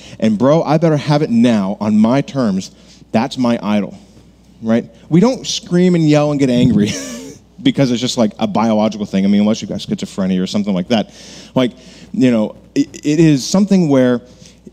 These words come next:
you must serve the idol, and you will bring everybody else around you,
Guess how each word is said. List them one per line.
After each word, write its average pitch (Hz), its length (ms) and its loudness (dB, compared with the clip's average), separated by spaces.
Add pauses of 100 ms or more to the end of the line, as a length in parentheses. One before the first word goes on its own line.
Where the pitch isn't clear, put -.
(140)
you 151 600 2 (100)
must - 460 -2
serve 160 300 0
the - 140 -2
idol, 107 400 -2 (440)
and 113 140 2
you 147 360 2
will 117 160 0
bring 113 360 2
everybody 147 480 2
else 131 240 -2
around 101 400 0
you, 80 200 -12